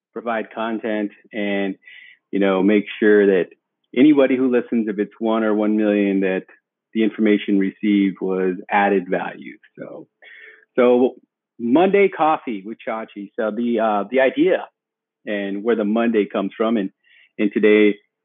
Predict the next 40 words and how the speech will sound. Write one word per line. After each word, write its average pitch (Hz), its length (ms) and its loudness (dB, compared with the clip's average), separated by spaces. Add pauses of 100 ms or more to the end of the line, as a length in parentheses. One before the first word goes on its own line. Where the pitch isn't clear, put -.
(120)
I'm 110 120 -2
just 110 180 -8
drinking 247 240 0
a 135 60 2
black 110 360 0
coffee, 156 440 0 (440)
uh, 101 300 -4 (200)
just - 140 -6
a 139 60 2
Colombian 151 480 4
roast, 139 320 2
dark 120 240 -2
roast, 117 400 -2
just 123 120 -10 (100)
black, 107 320 0
made 107 180 -2
with 104 100 -2
a 92 140 -12
French 113 220 -6 (100)
press. 113 280 0 (680)
And 101 600 -4
my 101 220 -2 (160)
standard 117 640 0 (440)
mug, 104 420 2 (960)
um, 98 400 -4
at 110 240 -4
home 120 320 2
in 98 40 2
the 98 60 2
morning 95 400 0
is, 92 500 0 (800)
is 98 240 -4
the 101 160 -4
San 104 140 -2
Francisco - 400 -6
forty-niner 98 400 2
mug 92 240 2
that 92 100 0
I 90 140 2
would, 90 200 -2